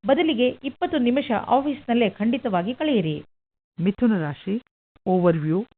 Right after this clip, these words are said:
Speaker 1: ಇಂದು ನೀವು ನಿಮ್ಮ ಹಳೆಯ ದಿನಚರಿಯಲ್ಲಿ ಸ್ವಲ್ಪ ಹೊಸದನ್ನು ತರಲು ಬಯಸುವಿರಿ. ನೀವೇಕೆ ಎಷ್ಟೋ ದಿನಗಳಿಂದ ನೀವು ಮಾಡಬೇಕು ಅಂದುಕೊಂಡಿದ್ದ ಕೆಲಸಗಳ ಬಗ್ಗೆ ಗಮನ ಹರಿಸಬಾರದು? ಇಂದು ನಿಮ್ಮ ಪರಿಧಿಯಿಂದ ಹೊರಬಂದು ಇದುವರೆಗೂ ಯಾರೂ ನಿಮ್ಮಿಂದ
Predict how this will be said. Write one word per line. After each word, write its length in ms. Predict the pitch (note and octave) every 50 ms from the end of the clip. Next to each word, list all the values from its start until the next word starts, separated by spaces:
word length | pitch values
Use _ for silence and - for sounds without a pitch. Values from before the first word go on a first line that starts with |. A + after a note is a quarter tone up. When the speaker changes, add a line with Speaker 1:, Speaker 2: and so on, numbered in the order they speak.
| _ -
Speaker 1:
ಇಂದು 260 | C4+ D4+ F4+ F4+ G4+
ನೀವು 360 | D#4 C#4+ B3 G#3 F#3+ G3 B3+ - _ _ _
ನಿಮ್ಮ 220 | A3 A#3+ B3+ B3+ B3+
ಹಳೆಯ 320 | F#3+ G#3+ B3 D4+ F4+ F#4+
ದಿನಚರಿಯಲ್ಲಿ 680 | C#4 D4 C4+ C#4+ C#4 C#4 C#4+ B3 B3+ B3+ A#3+ A#3+ C#4 C#4
ಸ್ವಲ್ಪ 260 | - B3 A#3 - A#3
ಹೊಸದನ್ನು 520 | G3 E3+ G#3+ G3+ - D4+ C4 D#4+ D#4 D#4
ತರಲು 300 | C4 - A3 F#3 A3 C4
ಬಯಸುವಿರಿ. 540 | B3+ D#4 D4 - - G3 E3+ E3 D#3 D#3 D#3+ - _ _ _ _ _ _ _ _ _ _ _ _ _ _
ನೀವೇಕೆ 460 | A#3 A#3+ C#4+ F4 F#4 A4 G#4 - - E4+
ಎಷ್ಟೋ 500 | E4+ D#4+ C4 G#3+ G3+ - - E4 F4+ F4+
ದಿನಗಳಿಂದ 500 | D4+ C#4+ C#4+ B3+ C4 C4 B3+ A#3 A3 A3+ A3+ A3+ - -
ನೀವು 240 | G#3 A3 B3+ C#4 C4+
ಮಾಡಬೇಕು 680 | A3+ F#3+ F#3+ G3+ B3+ C#4+ D4 D4+ C4 - D#4+ D#4+ D#4 - -
ಅಂದುಕೊಂಡಿದ್ದ 540 | G#3 G#3+ A#3 B3+ B3+ A#3+ A3 G#3 A3 F#3+ G#3+ G#3+
ಕೆಲಸಗಳ 460 | G#3 A3 G3+ G#3+ A3 - A3 A3 G#3+
ಬಗ್ಗೆ 300 | F#3+ G3+ G3+ E3+ F#3+ F#3+
ಗಮನ 280 | F#3 F#3+ G#3+ A3 A#3+ B3+ A#3
ಹರಿಸಬಾರದು? 640 | A#3 A#3 - - B3+ B3 A#3+ A#3+ B3 A3 C4 D4+ D#4+ _ _ _ _ _ _ _ _ _ _ _ _ _ _ _ _ -
ಇಂದು 240 | C#4+ D#4 D4+ D#4+
ನಿಮ್ಮ 240 | D4 A#3+ B3 A#3 B3 B3 A#3+ A#3+ - _ _ -
ಪರಿಧಿಯಿಂದ 460 | B3 C4 E4+ - G4 G4 G#4 F4+ D#4+ A#3+
ಹೊರಬಂದು 580 | E3+ G3 F#3 F#3+ F3+ E3+ E3 F3 F#3+ D#3+ D3+ - _ _ _ -
ಇದುವರೆಗೂ 540 | C4 B3 E4 D#4+ F#4 F4+ F4+ D#4+ F4 F#4 E4+
ಯಾರೂ 340 | A#3 F#3+ F3 A3+ G#3+ A3+ F4+
ನಿಮ್ಮಿಂದ 400 | C4 B3 A#3 A3+ B3 A#3 G#3+